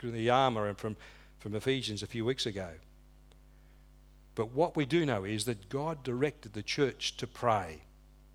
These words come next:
because they were totally dependent on God. So Peter was kept in prison,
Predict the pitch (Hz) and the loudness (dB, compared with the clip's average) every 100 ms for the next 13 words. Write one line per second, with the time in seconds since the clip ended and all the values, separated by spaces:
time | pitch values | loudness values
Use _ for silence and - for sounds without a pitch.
0 | - - - - - - - - - 127 | -20 -20 -20 -20 -20 -20 -20 -12 -4 0
1 | 127 131 113 107 - 156 180 151 170 160 | 2 4 2 0 0 2 2 2 2 2
2 | 147 - - 147 143 135 131 127 117 107 | -2 -2 -2 0 2 -2 0 0 0 0
3 | 110 98 82 78 - - - - - - | 0 0 -2 -8 -16 -20 -20 -20 -20 -20
4 | - - - - - - - - - - | -20 -20 -20 -20 -20 -20 -20 -20 -20 -20
5 | - - - 123 - 160 190 185 156 - | -14 0 4 4 4 2 4 4 2 4
6 | 165 156 147 120 - 135 123 | 4 4 2 2 2 2 2